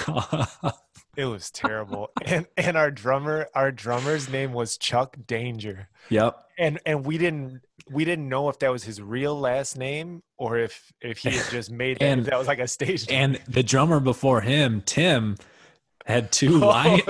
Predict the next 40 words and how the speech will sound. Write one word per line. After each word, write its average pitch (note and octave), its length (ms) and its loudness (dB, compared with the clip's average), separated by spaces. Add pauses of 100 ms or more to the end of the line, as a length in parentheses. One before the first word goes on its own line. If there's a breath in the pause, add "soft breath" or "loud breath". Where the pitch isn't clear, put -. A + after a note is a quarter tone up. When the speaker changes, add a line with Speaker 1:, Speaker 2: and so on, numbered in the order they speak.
(200)
Speaker 2:
yeah. G3+ 220 2
Speaker 1:
lions E3 640 2
tattooed C#3+ 600 6
on B2 200 4
his A#2 140 2
shoulders. C3+ 600 0
Our C#3+ 160 4
drummers, C#3+ 580 0
man, A2 260 -2
we B2 120 0
can C#3+ 220 -2
never C#3 300 0
find C#3 240 -2
Speaker 2:
He G#3 60 2
was D#3 120 2
Speaker 1:
somebody A2+ 300 -4
Speaker 2:
jacked, D3 260 2
Speaker 1:
who F#2 140 -10
Speaker 2:
too. C#3+ 320 -2
Remember G2+ 160 -8
Speaker 1:
he G#2+ 80 0
Speaker 2:
that? G2 100 0
Speaker 1:
was. F#2+ 420 -2 (320)
He G#2+ 140 -2
was G#2+ 240 -2
Speaker 2:
And B2+ 100 -6
then E3+ 140 0
he G3 120 0
ended F3 200 -2
Speaker 1:
really A#2+ 140 0
Speaker 2:
up, G2+ 80 -16
like, A2 340 -6
not A2+ 340 -8
liking A2 340 -8
us F#2+ 220 -12
or F#2+ 60 -14
something. F2 500 -16
Speaker 1:
Yeah, A2 340 0
he A2+ 480 -2
ha-, - 180 -12